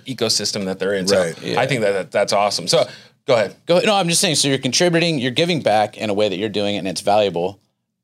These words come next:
Speaker 3: But where is this transition to a military perspective?
Speaker 2: Yeah, so the, the end of that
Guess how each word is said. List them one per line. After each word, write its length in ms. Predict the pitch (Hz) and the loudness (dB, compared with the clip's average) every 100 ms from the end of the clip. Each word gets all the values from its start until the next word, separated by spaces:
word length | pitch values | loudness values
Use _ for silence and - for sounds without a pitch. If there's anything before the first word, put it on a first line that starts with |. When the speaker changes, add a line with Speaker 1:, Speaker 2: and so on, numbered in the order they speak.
| _ | _
Speaker 3:
But 200 | 123 120 - 110 117 | -4 -4 -10 -20 -4
where 160 | 151 | 0
is 140 | 160 143 | 0 0
this 140 | 135 | -2
transition 520 | - 127 123 - 123 | -2 -2 0 0 -2
to 540 | 107 123 113 107 101 - _ _ | 0 0 2 0 -2 -6 _ _
a 60 | 98 | -8
military 680 | 101 110 107 117 101 95 95 - | -4 -2 -2 0 0 0 -2 -6
perspective? 580 | 98 - 82 - 73 - _ _ | -12 -6 -6 -6 -12 -16 _ _
Speaker 2:
Yeah, 360 | 139 151 123 | 2 4 4
so 460 | 98 - 113 104 - - _ _ _ _ _ _ _ _ _ | 2 2 4 2 0 -12 _ _ _ _ _ _ _ _ _
the, 200 | 98 95 | -4 -4
the 160 | 92 92 | -6 -4
end 220 | 110 131 | 0 2
of 160 | 139 113 | 2 2
that 300 | 110 104 | 4 4